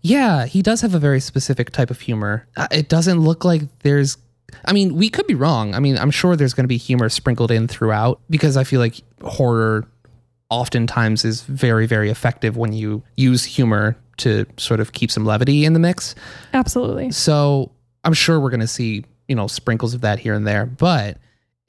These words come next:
Speaker 1: overall, it looks like a very weird and dark and eerie movie, and I'm
Speaker 2: Mm-hmm.
Speaker 1: very into that. I mean,
Speaker 2: Absolutely.
Speaker 1: dare I say, Suspiria vibes? <laughs>
Speaker 2: Interesting.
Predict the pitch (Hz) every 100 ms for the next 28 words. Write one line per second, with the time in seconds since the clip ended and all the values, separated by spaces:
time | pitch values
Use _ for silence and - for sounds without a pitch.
0 | - _ - 170 214 131 185 110 - -
1 | 170 226 - 143 117 110 123 127 135 123
2 | 117 113 - _ 135 131 120 120 113 104
3 | 104 113 117 110 104 107 - - 113 104
4 | 98 110 - _ _ _ - 131 131 117
5 | 104 95 131 _ _ - 131 214 202 -
6 | - - - 247 - 226 190 185 135 131
7 | 127 - - - - - 240 226 240 254
8 | - - 247 - 156 156 151 139 135 -
9 | 143 127 123 120 - _ _ _ - -
10 | 135 - 143 139 147 147 147 165 220 -
11 | - _ - - 196 - - - 196 277
12 | - 349 415 508 - 240 - 349 262